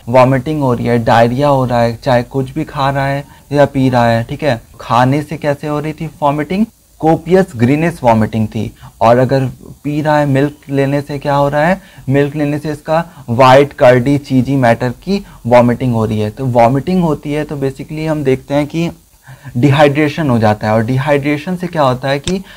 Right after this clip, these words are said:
हमें प्यास लगती है, but इसमें बहुत ही marked feature, striking feature हमें देखने को मिल रहा है कि vomiting होने के कारण, extreme dehydration होने के बाद भी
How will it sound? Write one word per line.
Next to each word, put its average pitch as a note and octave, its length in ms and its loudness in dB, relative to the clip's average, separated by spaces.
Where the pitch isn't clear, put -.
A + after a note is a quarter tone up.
हमें C#3+ 300 -2
प्यास C3+ 420 2
लगती A#2 380 -6
है, G#2+ 200 -2
but D3 220 -2
इसमें D#3 460 -4
बहुत B2 360 -4
ही F#3 60 -2
marked C#3 480 2
feature, C3 460 -6
striking B2 580 0
feature D3 340 -4
हमें C3+ 200 -2
देखने A#2+ 340 -4
को C3+ 100 -6
मिल A#2+ 160 0
रहा A#2 240 2
है B2 260 2
कि E3+ 180 0
vomiting C3 720 2
होने C3+ 280 0
के B2+ 160 -4
कारण, A#2 440 2
extreme D#3 580 -2
dehydration B2+ 880 0
होने D3+ 240 2
के C3+ 140 -4
बाद A#2 420 2
भी C#3 240 -4